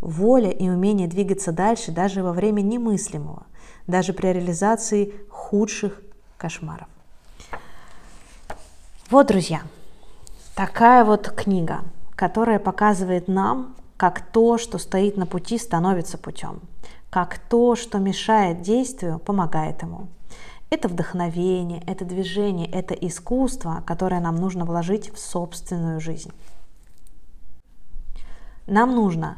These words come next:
ясно видеть, правильно действовать, а также выдерживать испытания и принимать мир таким,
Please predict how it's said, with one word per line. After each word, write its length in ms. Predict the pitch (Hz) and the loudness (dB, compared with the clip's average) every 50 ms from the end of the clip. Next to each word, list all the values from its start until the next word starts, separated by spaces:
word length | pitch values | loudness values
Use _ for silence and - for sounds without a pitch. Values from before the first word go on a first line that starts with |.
| - - - | -12 -12 -8
ясно 520 | 175 165 175 185 220 240 - - 196 170 | -2 0 2 2 2 2 0 -2 -2 -2
видеть, 520 | 165 165 156 156 165 208 233 - - - - - - - - - - - - - - | -2 -2 -2 -2 -2 -4 -4 -4 -8 -12 -14 -14 -14 -12 -12 -10 -10 -10 -12 -10 -4
правильно 520 | - 170 175 175 180 208 240 233 208 190 165 | 2 4 6 8 8 8 6 4 2 2 0
действовать, 760 | 170 170 165 156 151 - - - 196 202 220 233 - - - - - - - - - - - - - - - - - | -2 -2 -2 -2 -4 -6 -8 -6 -4 -4 -4 -6 -8 -10 -14 -14 -12 -12 -12 -14 -16 -18 -20 -14 -10 -8 -8 -4 -4
а 100 | - 202 | -2 4
также 360 | - 247 262 240 202 202 214 | 6 6 6 6 4 0 2
выдерживать 680 | 196 220 208 175 180 226 233 208 175 175 175 170 165 - | 2 2 2 4 6 6 6 6 4 2 -2 -2 -4 -4
испытания 680 | 170 - - - 175 - - 214 247 269 240 202 180 180 - - | -6 -8 -6 -4 -2 2 2 4 4 4 2 0 -2 -4 -4 -4
и 80 | - 196 | -4 -4
принимать 560 | - - 180 185 185 180 170 170 165 170 - | -2 -2 -2 -2 0 0 0 -2 -2 -4 -2
мир 260 | 180 185 214 254 - - - - - - - - - - | -2 0 0 0 -2 -4 -8 -12 -14 -16 -18 -20 -12 -8
таким, 420 | - 165 165 - - 233 240 240 | -8 -8 -6 -4 -6 -6 -6 -6